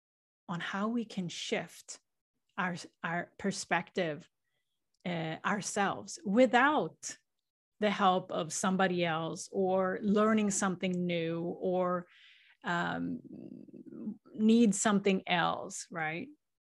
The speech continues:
It's an inner shift. It's all about the inner shift that can take us to new heights,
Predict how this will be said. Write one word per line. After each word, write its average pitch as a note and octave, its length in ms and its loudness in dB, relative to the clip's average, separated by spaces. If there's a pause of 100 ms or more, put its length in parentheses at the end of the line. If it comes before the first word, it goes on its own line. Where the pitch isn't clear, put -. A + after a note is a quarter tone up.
(680)
It's A3 220 0
an A3 220 2
inner A#3 280 6
shift. - 720 -10 (480)
It's G3+ 320 -2
all G#3 480 4
about F3 560 0
the F3+ 260 -4
inner G3+ 300 2
shift - 720 -8 (480)
that E3 340 -2
can F3+ 200 -6
take A#3+ 360 -4
us F3 180 -4
to - 120 -6
new F3 260 -4
heights, E3+ 640 -10